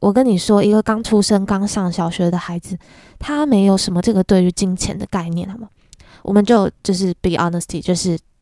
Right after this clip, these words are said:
资源等于金钱好这件事。他不知道钱多钱少在这个社会上占据什么样的地位，好吗？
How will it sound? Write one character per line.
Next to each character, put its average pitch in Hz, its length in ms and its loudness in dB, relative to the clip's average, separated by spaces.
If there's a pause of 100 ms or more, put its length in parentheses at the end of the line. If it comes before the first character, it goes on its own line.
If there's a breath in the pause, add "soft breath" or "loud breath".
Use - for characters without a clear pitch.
(140)
资 202 220 4
源 185 360 0
等 170 160 -2
于 170 280 -6
金 175 200 -4
钱 - 220 -6
好 - 240 -10
这 175 120 -4
件 170 160 -4
事。 - 180 -10 (280)
他 302 160 -2
不 311 140 2
知 269 100 2
道 269 200 2 (120)
钱 196 320 -2
多 226 240 4
钱 180 280 0
少 190 200 -2
在 202 160 0
这 220 100 2
个 202 100 4
社 185 200 2
会 190 120 4
上 180 220 -2
占 185 180 -2
据 175 180 -2
什 175 120 -6
么 170 100 -4
样 170 160 -4
的 170 100 -6
地 165 280 -8
位， 175 180 -4
好 208 180 -14
吗？ 208 120 -12